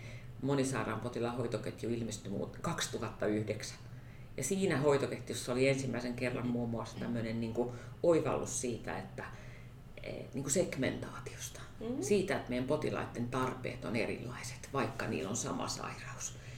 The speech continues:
Speaker 1: Ja se lähti sieltä se niinku Pirkanmaan ajatus kehittää segmentointia, ja sitä kautta on kehittynyt sitten tämmönen asiakaslähtöinen segmentointisuuntima,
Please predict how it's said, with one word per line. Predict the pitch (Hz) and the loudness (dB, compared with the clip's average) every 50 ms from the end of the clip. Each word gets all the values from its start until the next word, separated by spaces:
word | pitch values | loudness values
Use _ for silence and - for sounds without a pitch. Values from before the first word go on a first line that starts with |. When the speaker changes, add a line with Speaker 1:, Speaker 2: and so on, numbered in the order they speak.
| - - - - - - - | -10 -10 -12 -12 -12 -6 -4
Speaker 1:
Ja | - | -2
se | - 156 147 151 | 0 2 4 4
lähti | 156 156 - - - 165 | 4 2 2 0 -2 -2
sieltä | - - 226 220 196 160 - - 123 | 0 2 4 6 6 6 6 4 0
se | - - 120 107 - - - - - - - - - - - - - - - - - - - | 0 0 0 -2 -2 -6 -8 -10 -10 -12 -12 -12 -12 -10 -10 -12 -10 -12 -12 -10 -10 -6 -6
niinku | 127 120 120 - - - - | -4 -4 -4 -6 -8 0 4
Pirkanmaan | 135 127 - - - 120 117 117 117 113 113 110 107 - - - - - - - - - - - - - - - | 4 6 6 4 0 0 0 0 0 0 -2 -2 -4 -4 -4 -6 -8 -12 -12 -12 -14 -14 -12 -12 -12 -10 -6 -2
ajatus | - 127 123 123 110 - - 107 - - | 2 4 4 4 4 2 0 -4 -4 -2
kehittää | - - 123 113 120 - - - - - - | 2 2 2 2 2 -2 -4 -8 -6 -4 -2
segmentointia, | - - - 143 131 131 - 135 120 104 104 - - - 82 82 76 - - 110 - - - - | -2 0 2 2 2 2 0 -2 0 0 0 -2 -2 -2 -2 -2 -2 -2 -2 -2 -2 -2 -2 -4
ja | - - - - - - - - - - - | -4 -4 -4 -6 -8 -8 -8 -8 -10 -10 -10
sitä | - - 151 143 143 127 | -4 -2 0 0 0 0
kautta | - 104 90 87 - - 117 - | 0 0 -2 -2 -2 -4 -4 -2
on | 117 131 | -2 0
kehittynyt | - 113 113 123 - 120 127 120 90 - | 0 0 0 0 -2 -2 0 0 0 0
sitten | - - - - - - 113 110 | -2 -2 -2 -4 -2 -2 -2 -2
tämmönen | 107 107 104 107 107 107 104 | -2 -2 -2 -2 0 0 0
asiakaslähtöinen | 110 113 - 117 - 87 87 - - - 92 - - - 107 110 - - 107 | 0 0 0 0 0 0 -2 -4 -2 -2 -2 -2 -2 -4 -4 -2 -2 -2 -2
segmentointisuuntima, | - - - - - - 82 82 - - - - - - - - - 80 - - 104 - - - - - - - | -4 -4 -6 -6 -6 -4 -4 -2 -2 -2 -2 -2 -2 -2 0 0 2 2 0 0 -2 -2 -4 -4 -4 -6 -8 -8